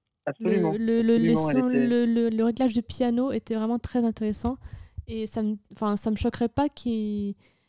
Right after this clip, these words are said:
Speaker 2: qu'il la refasse, enfin, peut-être pas en concert parce que c'est quand même une chanson qui, qui donne la pêche et, euh, et il le sait, mais, euh, mais vraiment c'était une, une version très intéressante.
Speaker 1: Ouais, la chanson devenait, devenait, euh, plus douce, euh, avec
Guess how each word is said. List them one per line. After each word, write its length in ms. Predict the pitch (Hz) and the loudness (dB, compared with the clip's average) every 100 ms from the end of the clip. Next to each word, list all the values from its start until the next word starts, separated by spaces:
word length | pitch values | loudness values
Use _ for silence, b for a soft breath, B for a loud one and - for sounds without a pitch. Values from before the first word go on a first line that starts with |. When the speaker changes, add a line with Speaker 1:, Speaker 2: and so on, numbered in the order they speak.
| b b _ | b b _
Speaker 2:
qu'il 160 | - 214 | -4 -2
la 80 | |
refasse, 380 | 202 - 233 240 220 | -2 -4 -2 -2 -4
enfin, 80 | |
peut-être 200 | 196 220 | -4 -4
pas 100 | - 254 | 0 0
en 140 | 254 | 0
concert 480 | - 240 - 262 247 | 0 -4 -2 -4 -4
parce 200 | 208 - | -6 -8
que 180 | - 208 | -6 -8
c'est 140 | - | -6
quand 80 | - | -4
même 80 | 214 | -4
une 60 | |
chanson 280 | 208 208 240 - | -4 -4 -6 -8
qui, 800 | - 196 190 185 180 175 175 185 | -10 -6 -6 -6 -6 -8 -10 -14
qui 100 | - 190 | -16 -4
donne 200 | 202 196 | -2 -2
la 100 | 196 | -4
pêche 380 | 220 226 - | -4 -4 -4
et, 180 | 196 180 | -6 -6
euh, 160 | 175 170 b b b - | -6 -8 b b b -4
et 140 | 208 | -2
il 100 | 196 | 0
le 100 | 190 | 0
sait, 280 | 190 - 254 | -2 -4 -4
mais, 260 | 226 202 190 | -2 -4 -2
euh, 220 | 185 185 | -4 -4
mais 60 | 202 | -4
vraiment 200 | 208 240 | -2 -2
c'était 200 | - 226 | -4 -6
une, 100 | 208 - | -6 -8
une 340 | - 202 202 190 | -4 -2 -2 -4
version 300 | 208 - 233 | -8 -10 -12
très 240 | - 269 | -4 -2
intéressante. 640 | 247 226 214 - 170 - - b b b b - _ _ _ _ _ _ | -2 -4 -8 -10 -12 -14 -18 b b b b -20 _ _ _ _ _ _
Speaker 1:
Ouais, 160 | 156 - - | -4 -4 -4
la 160 | 143 | -4
chanson 360 | 151 160 - 185 | -4 -8 -4 -2
devenait, 380 | 165 151 160 165 | -2 0 -2 0
devenait, 480 | 151 143 160 165 | -2 -2 -2 0
euh, 240 | 156 139 139 135 - _ _ - | 0 0 -2 -6 -16 _ _ -6
plus 100 | 165 | -2
douce, 340 | 160 185 202 - | 0 2 0 -2
euh, 340 | 156 151 147 143 | -2 0 0 -2
avec 220 | 147 147 | -4 -6